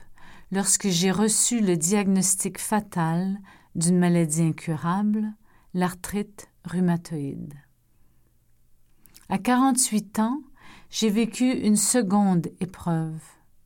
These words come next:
Ma nièce, mon époux et moi-même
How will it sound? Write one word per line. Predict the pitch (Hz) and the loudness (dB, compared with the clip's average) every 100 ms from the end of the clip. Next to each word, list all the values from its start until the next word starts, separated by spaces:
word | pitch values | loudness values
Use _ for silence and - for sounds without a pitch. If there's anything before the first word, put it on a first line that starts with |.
| _ _ _ - - _ _ - | _ _ _ -20 -20 _ _ -4
Ma | 175 165 | 0 4
nièce, | 165 165 180 214 - - - - - _ _ - | 4 2 0 -2 -6 -6 -10 -16 -20 _ _ -2
mon | 180 180 | 2 4
époux | 190 190 - 180 226 - - - - - - | 2 -2 -6 -6 -6 -12 -20 -20 -20 -20 -10
et | - 208 | 0 2
moi-même | 190 180 165 160 170 196 | 4 4 4 4 2 0